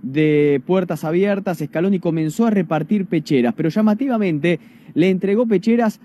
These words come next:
a once jugadores. Si tomamos en cuenta a Dibu Martínez, estaríamos hablando de doce. Cuestión de despistar, de engañar al rival. En definitiva, los que recibieron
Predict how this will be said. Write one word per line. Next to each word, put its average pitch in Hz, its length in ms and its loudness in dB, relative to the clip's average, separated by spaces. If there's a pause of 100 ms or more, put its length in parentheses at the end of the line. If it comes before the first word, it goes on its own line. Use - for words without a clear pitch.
(180)
a 196 160 2
once 254 480 -2
jugadores. 175 840 0 (300)
Si 151 160 -2
tomamos 190 380 0
en 185 140 0
cuenta 190 1000 0 (240)
a 160 200 -2
Dibu 220 240 2
Martínez, 202 480 0
estaríamos 170 400 -6
hablando 170 420 -2
de 156 320 -2
doce. 131 680 -2 (520)
Cuestión 196 420 0
de 180 100 2
despistar, 170 760 0
de 147 260 -4
engañar 147 420 -2
al 165 160 -2
rival. 190 540 2 (220)
En 151 200 -2
definitiva, 165 580 0
los 165 140 0
que 160 120 -2
recibieron 170 720 0